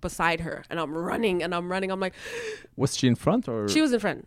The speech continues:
Speaker 1: Like,
Speaker 2: Okay,
Speaker 1: come on
Speaker 2: so
Speaker 1: now.
Speaker 2: good.
Speaker 1: You know that. You know that. <laughs>
Speaker 2: Well, if she was in the back, you'd be like,
Speaker 1: I'm, like, looking
Speaker 2: looking
Speaker 1: back.
Speaker 2: back.
Speaker 1: Right, exactly.
Speaker 2: And it's, that's your, that's your,
Speaker 1: <laughs> So,
Speaker 2: yeah.
Speaker 1: I was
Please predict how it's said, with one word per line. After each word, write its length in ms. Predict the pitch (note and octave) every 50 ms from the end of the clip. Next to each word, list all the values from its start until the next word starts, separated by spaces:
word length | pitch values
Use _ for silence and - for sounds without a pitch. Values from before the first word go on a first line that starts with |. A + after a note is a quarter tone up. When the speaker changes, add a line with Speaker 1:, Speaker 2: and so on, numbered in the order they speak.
| _ -
Speaker 1:
Like, 120 | C#3 D3 C#3
Speaker 2:
Okay, 60 | D3
Speaker 1:
come 80 | - -
on 80 | - -
Speaker 2:
so 80 | C3+
Speaker 1:
now. 60 | C3
Speaker 2:
good. 120 | C#3 F3+ C#4
Speaker 1:
You 100 | F#4+ C5 B4
know 120 | G#4+ B4 G4+
that. 160 | D#4 A#3+ C4
You 140 | G#4+ D5 C#5+ A4
know 120 | D4+ C#4
that. 200 | A#3+ - - G3+ - -
<laughs> 280 | - - - - -
Speaker 2:
Well, 160 | - F#3 D#3
if 160 | - E3 - - -
she 80 | D#3+
was 180 | D#3+ E3+ D#3+ D3
in 80 | D3 C3+
the 80 | C3+ C3+
back, 220 | C#3+ D3 C#3+ -
you'd 100 | B2+ A2+ A#2
be 80 | B2+
like, 120 | A2+ A2 C4+
Speaker 1:
I'm, 140 | D4 D#4 D4+
like, 180 | F4 D#4+ D4+
looking 240 | D4 C#4+ E4 B3 C4
Speaker 2:
looking 80 | B3 B3+
Speaker 1:
back. 180 | C#4 A#3+ G#3 A3+
Speaker 2:
back. 180 | A#3+ - A#3+
Speaker 1:
Right, 80 | A3+ B3
exactly. 320 | B3 A#3 A3 G#3 - D#3
Speaker 2:
And 80 | C#3+ D3
it's, 160 | C#3 - - - C#3+
that's 280 | C#3 C3+ C#3+ - -
your, 220 | C3+ C#3+ - B2 A2+
that's 300 | A#2+ B2+ B2 - - C3
your, 120 | A#2 A2
Speaker 1:
<laughs> 60 | -
So, 220 | C4 B3+ B3 A#3 B2
Speaker 2:
yeah. 140 | A2+ - - - - - - - - - - - - -
Speaker 1:
I 140 | G3 A3+ A#3+
was 240 | C#4 D4 C#4 A#3